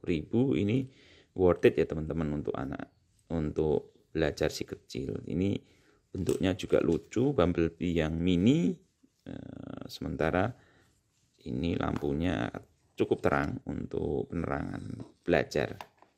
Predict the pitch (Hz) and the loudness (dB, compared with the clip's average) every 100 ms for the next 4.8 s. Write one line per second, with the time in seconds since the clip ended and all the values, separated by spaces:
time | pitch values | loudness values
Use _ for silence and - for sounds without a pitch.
0 | _ _ _ _ _ _ _ _ - 104 | _ _ _ _ _ _ _ _ -14 -4
1 | 90 92 95 95 - - - - - - | 0 2 4 2 -2 -8 -4 -2 -2 0
2 | 117 143 160 139 - - - - 50 50 | 2 2 0 -4 -6 -8 -8 -10 -10 -8
3 | - 67 - - 71 62 - 71 65 50 | -4 -4 -4 -2 0 -2 -2 -2 -2 -4
4 | - - - - _ _ - | -8 -16 -20 -20 _ _ -10